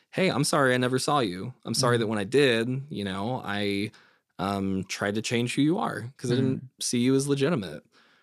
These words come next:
Speaker 1: Um, so, you know, all that to say, it's, it's as important for me personally to confront those things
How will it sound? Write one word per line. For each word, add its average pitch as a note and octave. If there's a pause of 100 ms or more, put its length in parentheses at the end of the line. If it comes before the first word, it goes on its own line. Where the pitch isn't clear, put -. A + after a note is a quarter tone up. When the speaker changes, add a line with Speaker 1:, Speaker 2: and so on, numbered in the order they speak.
(240)
Speaker 1:
Um, G#2 (1000)
so, B2+
you C#3+
know, C3+
all C3
that A#2+
to -
say, G#2+
it's, G2 (320)
it's C3+
as C#3
important A#2
for A2
me G#2
personally B2
to C3
confront A#2
those A#2+
things A#2+